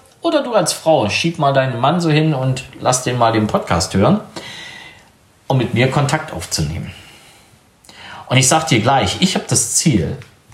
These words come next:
dich als meinen Kunden zu gewinnen, als meinen ersten oder einer der ersten Kursteilnehmer für den Kurs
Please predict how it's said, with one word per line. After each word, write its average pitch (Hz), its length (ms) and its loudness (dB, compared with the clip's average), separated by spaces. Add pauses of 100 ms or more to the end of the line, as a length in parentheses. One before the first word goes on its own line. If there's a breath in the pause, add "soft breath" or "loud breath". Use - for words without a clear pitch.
(120)
dich - 380 -2 (320)
als - 260 -2
meinen 113 360 0
Kunden 135 400 -2
zu 92 160 -2
gewinnen, 85 240 0 (260 loud breath)
als - 280 0
meinen 160 680 4 (640 loud breath)
ersten 151 440 0
oder 110 240 0
einer 143 260 2
der 120 200 0
ersten 127 440 0
Kursteilnehmer 110 800 2
für 98 180 0
den 85 220 -2
Kurs - 360 -4